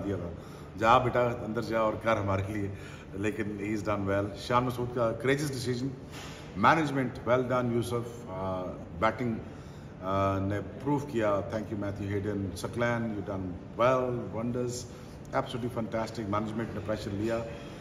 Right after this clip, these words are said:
और मैनेजमेंट ने प्रूव किया कि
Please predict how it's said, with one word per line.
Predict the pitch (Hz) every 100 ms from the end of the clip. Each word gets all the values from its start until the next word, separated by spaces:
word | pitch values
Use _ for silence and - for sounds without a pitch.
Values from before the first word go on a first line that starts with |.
| - -
और | 90 98 95 95 95
मैनेजमेंट | 98 101 101 98
ने | 98 98
प्रूव | 131 143 -
किया | 110 104 101 - - - - - - -
कि | 98